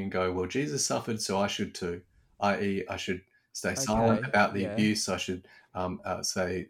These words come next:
Speaker 1: uh, silent about those realities. I shouldn't s-, like, split the church. I shouldn't shake everything up. I shouldn't let everything fall apart by speaking truth.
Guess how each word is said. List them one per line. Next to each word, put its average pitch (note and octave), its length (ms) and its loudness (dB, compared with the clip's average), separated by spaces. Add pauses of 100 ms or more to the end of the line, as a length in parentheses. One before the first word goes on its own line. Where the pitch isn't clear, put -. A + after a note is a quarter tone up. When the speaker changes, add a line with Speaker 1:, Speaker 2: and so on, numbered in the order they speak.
Speaker 1:
uh, F2+ 200 -6
silent G#2 440 0
about F#2 460 0
those F#2 300 -2
realities. F#2+ 640 0
I E2+ 100 -2 (280)
shouldn't A2+ 420 2 (140)
s-, - 280 -6 (320)
like, G2 240 0
split - 320 0
the G2 80 -2
church. G2+ 420 0
I F2 60 -4
shouldn't G#2+ 420 0
shake G#2 280 0
everything G2+ 400 0
up. G2+ 260 0
I F#2 160 0
shouldn't G2+ 320 0
let G2+ 180 0
everything F#2+ 400 -2
fall F#2+ 280 0
apart F#2 520 0
by F2+ 180 0
speaking F#2 440 -6
truth. F#2+ 460 -4